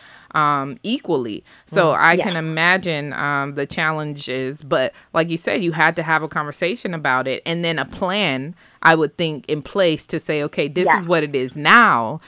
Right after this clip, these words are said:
Speaker 1: but
Speaker 2: Mm-hmm.
Speaker 1: hopefully in two, three, four, however many months, this is what it will
Speaker 3: Mm-hmm.
Speaker 1: be." And
Speaker 2: Mm-hmm.
Speaker 1: then it k-, kinda gives you some confidence that, "Okay, I'm not gonna have to be doing this thing by myself for long."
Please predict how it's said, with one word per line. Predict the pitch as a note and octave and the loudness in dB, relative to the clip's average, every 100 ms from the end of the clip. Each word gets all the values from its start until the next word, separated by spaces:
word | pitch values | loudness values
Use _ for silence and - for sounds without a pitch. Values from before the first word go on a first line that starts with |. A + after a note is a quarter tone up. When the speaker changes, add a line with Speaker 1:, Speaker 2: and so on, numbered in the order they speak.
| - | -14
Speaker 1:
but | D3 E3+ C#3+ | 0 2 2
Speaker 2:
Mm-hmm. | D3+ | 0
Speaker 1:
hopefully | F#3+ E3+ F3+ D#3+ D3+ | -2 -2 -4 -4 -4
in | D3 | -8
two, | - F#3 D#3+ D#3 | -10 -8 -8 -8
three, | D#3 D#3+ D#3 | -6 -4 -4
four, | D#3+ D#3 E3 D3 | -6 -4 -2 0
however | E3+ D3+ D3 | 2 0 0
many | D#3 D3 D3+ | -6 -8 -6
months, | E3+ D#3+ C3 - - | -4 -4 -6 -8 -2
this | E3+ E3+ | -2 -2
is | D3 | -6
what | D3+ C#3 | -6 -4
it | C#3 | -4
will | |
Speaker 3:
Mm-hmm. | G#3 F#3+ G3 | -4 -4 -4
Speaker 1:
be." | C3 C3+ - | -6 -8 -8
And | E3 | -8
Speaker 2:
Mm-hmm. | C#3+ | -6
Speaker 1:
then | B2+ B2+ - - - | -8 -10 -14 -20 -4
it | D#3+ - | -4 -4
k-, | - | -4
kinda | - E3 E3+ | 2 2 4
gives | F3 F3 | 4 4
you | G#3+ | 0
some | A#3 G3 F3 | 0 -2 2
confidence | G#3 F3 F3+ D3 D#3 | 4 4 2 -4 -2
that, | D#3 C#3+ | 0 2
"Okay, | F#3 A3 D3 | 2 4 4
I'm | C#3+ C3+ D3 F3+ | 6 6 4 4
not | F3 F#3 | 2 2
gonna | F#3 | 2
have | F3 | 2
to | F3+ | 0
be | F3 | -6
doing | F3 E3+ E3 | -2 -2 -2
this | D#3+ D#3+ | -4 -4
thing | - D#3+ D#3 D3+ - - - - | -2 -2 -2 -8 -14 -20 -20 4
by | E3+ | 4
myself | D#3+ D#3 - E3+ F#3+ | 4 2 2 2 2
for | D#3+ | 0
long." | D3+ F3 E3+ C3+ B2 | 2 2 2 -2 -6